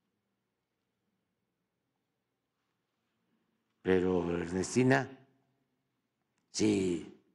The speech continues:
no la aceptan, aquí tiene las puertas abiertas con nosotros. Y para, buscamos, es que es buenísima. Es una mujer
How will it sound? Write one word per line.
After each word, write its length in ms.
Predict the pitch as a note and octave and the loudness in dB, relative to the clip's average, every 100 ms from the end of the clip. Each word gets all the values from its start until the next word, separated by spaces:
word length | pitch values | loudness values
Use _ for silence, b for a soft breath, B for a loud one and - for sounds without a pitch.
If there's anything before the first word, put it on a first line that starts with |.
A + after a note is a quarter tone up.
| _ _ _ _ | _ _ _ _
no 200 | F#2 G#2 | -2 0
la 460 | A2+ G#2 F#2+ F2+ F2+ | 2 2 0 -6 -6
aceptan, 600 | F2 - A2+ - C#3+ D3+ - _ _ _ _ _ _ _ _ _ | -2 0 0 -2 -6 -6 -16 _ _ _ _ _ _ _ _ _
aquí 280 | F2+ - B2+ | -10 -4 0
tiene 280 | C3 D#3 D3 | 2 4 2
las 180 | G#2 | -2
puertas 680 | G2 A#2+ A#2 G#2+ - - - - | -2 -2 -2 -6 -6 -12 -14 -8
abiertas 540 | F2+ B2 F#3 - D3+ - - _ _ _ _ _ | 0 0 0 -6 -10 -12 -20 _ _ _ _ _
con 180 | F2+ G2+ | -6 -4
nosotros. 600 | F2+ E2 D#3 F3 D3+ - - - _ _ _ _ _ | -2 0 0 -2 -6 -6 -12 -20 _ _ _ _ _
Y 240 | - F#2 - - _ _ - | -8 -8 -8 -20 _ _ -2
para, 1080 | D3 E3 E3 D#3 D#3 D3 C#3+ C3+ C3 B2+ B2 A2+ A2 G#2+ G#2 | 0 2 -2 -2 0 0 0 0 0 0 -2 -4 -6 -6 -2
buscamos, 880 | A#2 - - F#3 C#4 E4+ - - - - | -2 2 2 2 0 -10 -12 -14 -16 -10
es 140 | B2 | -6
que 120 | - F3 | 2 2
es 80 | |
buenísima. 720 | D#3 F3+ G3 G3 G#3 D#3 A#2 - - - - _ _ _ _ _ _ _ _ _ _ _ _ _ _ _ _ | 4 2 2 0 2 0 0 -6 -14 -18 -20 _ _ _ _ _ _ _ _ _ _ _ _ _ _ _ _
Es 100 | - | -2
una 180 | D3+ D#3+ | 2 2
mujer 380 | C3+ A#2 D#3 | 0 0 0